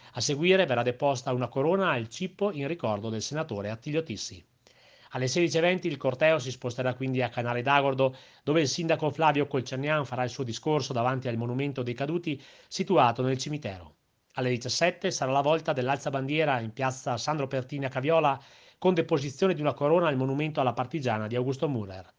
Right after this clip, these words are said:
Il saluto del sindaco di Falcade, Mauro Salvaterra,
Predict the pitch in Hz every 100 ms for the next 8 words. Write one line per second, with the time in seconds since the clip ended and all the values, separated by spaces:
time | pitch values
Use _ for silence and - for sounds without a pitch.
0 | _ _ _ _ _ 120 110 139 147 147
1 | 123 113 151 143 123 117 120 113 156 165
2 | 165 131 127 131 123 110 123 117 151 151
3 | 143